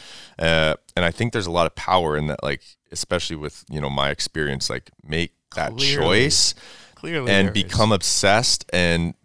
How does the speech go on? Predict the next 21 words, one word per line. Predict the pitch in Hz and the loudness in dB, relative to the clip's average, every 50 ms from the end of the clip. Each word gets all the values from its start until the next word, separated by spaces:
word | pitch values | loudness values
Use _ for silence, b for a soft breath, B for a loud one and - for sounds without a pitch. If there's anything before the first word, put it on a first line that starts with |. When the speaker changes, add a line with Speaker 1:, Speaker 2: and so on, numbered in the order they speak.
| _ _ _ _ _ | _ _ _ _ _
Speaker 1:
if | - - - | -16 -12 -8
you | - 95 | -6 -4
have | 87 101 101 107 104 98 | -2 2 2 2 2 2
that, | 101 98 90 73 - - | 2 2 2 2 0 -2
like, | 82 82 78 78 _ _ _ _ _ _ _ _ _ - | -4 -4 -4 -6 _ _ _ _ _ _ _ _ _ -16
purpose | - - - 90 90 - - 104 - - | -12 -6 -4 -4 -4 -2 -2 -2 -2 0
and | 95 87 | 0 0
the | 80 73 | -2 -2
why | 71 71 - - 73 76 82 87 | -4 -6 -6 -6 -4 -4 -4 -2
behind, | 82 82 - 87 85 - 76 78 78 80 80 82 73 | -2 -2 -4 -4 -4 -2 -2 0 0 0 -2 -2 -2
like, | 73 73 71 71 _ _ - | -2 -4 -4 -4 _ _ -4
that | 73 69 - - - | -4 -4 -4 -6 -8
journey, | - - 73 78 80 85 92 101 110 | -6 -2 0 0 0 0 0 0 -2
which | 107 90 78 - - - | -2 -4 -6 -6 -6 -6
I | 73 | -6
did | 73 - - 87 90 85 80 78 69 - - | -6 -6 -2 0 0 2 0 0 -4 -8 -10
in | - 76 80 69 | -8 -8 -6 -2
both | - 78 90 90 - - | -2 -2 -2 -2 -4 -8
of | 67 64 | -12 -10
these | 73 71 71 - | -8 -8 -6 -6
circumstances. | - - - - 73 76 - - 67 65 69 65 - - 76 76 78 - - | -6 -6 -8 -8 -10 -10 -8 -6 -6 -4 -6 -6 -4 -4 -4 -4 -4 -4 -6